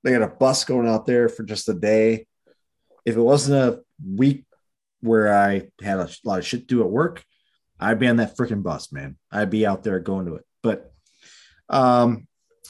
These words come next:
we are not going to even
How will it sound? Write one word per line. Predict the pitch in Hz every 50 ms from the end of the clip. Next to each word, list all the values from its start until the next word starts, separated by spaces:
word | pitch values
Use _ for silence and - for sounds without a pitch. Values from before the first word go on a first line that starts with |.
| - - _ _ _ _ _ _ _ _ _ _ _ _ _ _ _ _ _ _ _ _ _ _ _ _ _ _ _ _ _ _ -
we | 113 131 147 165 170 165
are | 151 143
not | 135 127 127 135 139 -
going | - 127 123 120 117 113
to | - - 120 113 107 104 107 104 98 98 92 90 - _ _ _ _ _ _ _ _ _ _ _ _ _ _ _ _ _ -
even | 131 120 117 107 98 - -